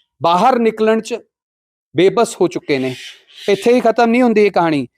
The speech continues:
ਇਸ ਦੇ ਨਾਲ ਨਾਲ ਤੁਹਾਨੂੰ ਤਸਵੀਰਾਂ 'ਚ ਅੱਗੇ ਦਿਖਾਉਂਦੇ ਹਾਂ ਕਿ ਕਿਸ ਤਰ੍ਹਾਂ, ਦੇਖੋ, ਅ, ਜਦੋਂ ਇਨਸਾਨ ਰਹਿੰਦਾ ਹੈ ਤਾਂ ਆਪਣਾ ਸਾਰਾ ਉਹ ਤਾਮ ਝਾਮ ਬਣਾ ਕੇ ਰੱਖਦਾ ਹੈ। ਤਾਂ ਇਹ ਪਸ਼ੂ ਨੇ, ਇਹ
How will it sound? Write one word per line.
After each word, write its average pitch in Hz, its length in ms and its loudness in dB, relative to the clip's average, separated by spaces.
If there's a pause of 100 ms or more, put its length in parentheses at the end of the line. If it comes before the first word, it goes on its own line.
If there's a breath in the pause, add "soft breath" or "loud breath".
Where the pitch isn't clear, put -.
(260)
ਇਸ 175 120 0
ਦੇ 226 140 0
ਨਾਲ 196 260 2
ਨਾਲ 214 220 2
ਤੁਹਾਨੂੰ 196 380 -2
ਤਸਵੀਰਾਂ 196 400 -2
'ਚ 202 100 -4
ਅੱਗੇ 190 180 -2
ਦਿਖਾਉਂਦੇ 185 420 0
ਹਾਂ 196 120 2 (400)
ਕਿ 202 120 0
ਕਿਸ 208 260 -2
ਤਰ੍ਹਾਂ, 226 340 0 (580)
ਦੇਖੋ, 226 360 2
ਅ, 170 460 0 (140)
ਜਦੋਂ 180 260 2
ਇਨਸਾਨ 180 380 -2
ਰਹਿੰਦਾ 190 300 2
ਹੈ 202 120 2 (340 soft breath)
ਤਾਂ 202 80 0
ਆਪਣਾ 180 360 0
ਸਾਰਾ 190 560 2 (600)
ਉਹ 185 180 4
ਤਾਮ 180 260 0
ਝਾਮ 190 260 0
ਬਣਾ 175 220 0
ਕੇ 180 140 -2
ਰੱਖਦਾ 175 300 0
ਹੈ। 185 140 2
ਤਾਂ 180 240 -6
ਇਹ 226 360 4 (580)
ਪਸ਼ੂ 247 300 2
ਨੇ, 190 220 0 (1160)
ਇਹ 226 120 4